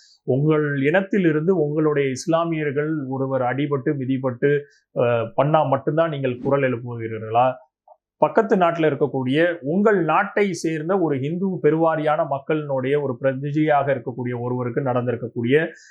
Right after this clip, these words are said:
இந்த அடக்கு ஒடுக்குமுறை, இந்த காட்டுமிராண்டித்தனத்தை ஏன் மௌனமாக கடக்கிறீர்கள்? உங்களுடைய சிந்தனைக்கே நான் இதை விட்டுறேன்.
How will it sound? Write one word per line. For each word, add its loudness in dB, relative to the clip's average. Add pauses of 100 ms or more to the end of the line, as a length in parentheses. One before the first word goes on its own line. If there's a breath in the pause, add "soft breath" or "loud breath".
இந்த 2 (340)
அடக்கு 0
ஒடுக்குமுறை, -2
இந்த -6
காட்டுமிராண்டித்தனத்தை -2
ஏன் 2
மௌனமாக 0
கடக்கிறீர்கள்? -4 (720 soft breath)
உங்களுடைய 4
சிந்தனைக்கே 2
நான் 0
இதை -4
விட்டுறேன். -6